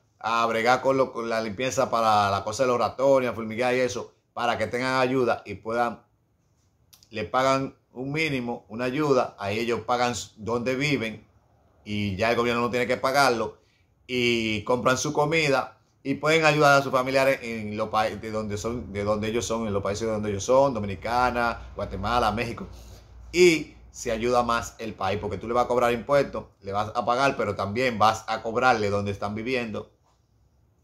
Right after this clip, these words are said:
porque ya tú le estás pagando, y te ayu-, y ayuda al gobierno, y se ayu-, y ayuda a los inmigrantes. Es una sugerencia que yo doy,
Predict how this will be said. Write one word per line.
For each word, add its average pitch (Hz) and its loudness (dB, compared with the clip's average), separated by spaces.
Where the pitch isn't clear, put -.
porque 110 -4
ya 107 2
tú 110 -2
le 120 0
estás 117 -2
pagando, 123 0
y 156 -2
te 147 0
ayu-, 147 2
y 123 -2
ayuda 120 2
al 156 6
gobierno, 175 4
y 117 -14
se 113 -8
ayu-, 127 0
y 120 -4
ayuda 127 2
a 123 -2
los 127 -4
inmigrantes. 98 -4
Es 110 -8
una 135 2
sugerencia 127 2
que 120 -4
yo 123 2
doy, 120 0